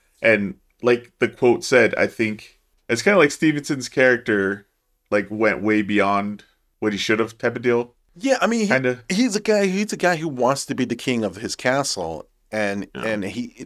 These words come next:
Speaker 2: the reason why he hates people and the reason why he didn't really welcome this new guy, it was like, "This guy is on my turf." And he,
Speaker 1: Yeah.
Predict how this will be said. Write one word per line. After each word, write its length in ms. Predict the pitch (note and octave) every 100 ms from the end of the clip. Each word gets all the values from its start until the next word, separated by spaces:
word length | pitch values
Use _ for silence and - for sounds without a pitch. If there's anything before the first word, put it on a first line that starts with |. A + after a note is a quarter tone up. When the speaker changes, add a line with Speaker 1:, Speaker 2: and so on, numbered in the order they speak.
| -
Speaker 2:
the 80 | A#2
reason 320 | C3+ D#3 C#3+
why 100 | C3
he 100 | A2+
hates 320 | A2+ A#2+ C3
people 360 | - A2 G#2 G#2+
and 100 | A2+
the 60 | G#2+
reason 320 | A2+ G#2 G2+
why 100 | G2
he 100 | G#2+
didn't 240 | F#2+ G2 G2
really 300 | F#2+ G2 F2
welcome 460 | F2+ G2 - F#2
this 180 | E2 -
new 140 | G2
guy, 220 | F#2+ E2+ D#2+
it 100 | F2+
was 280 | E2+ D#2 D#2
like, 260 | D#2+ - _ _ -
"This 160 | G#2+
guy 180 | G#2 G2
is 300 | F#2 E2+ - _ _ _ -
on 140 | G2
my 120 | F2+
turf." 580 | D#2+ G2 C#2+ - - _ _ _ _ _ _ _ -
And 280 | F#2 F2+ F2
he, 60 |
Speaker 1:
Yeah. 160 | E2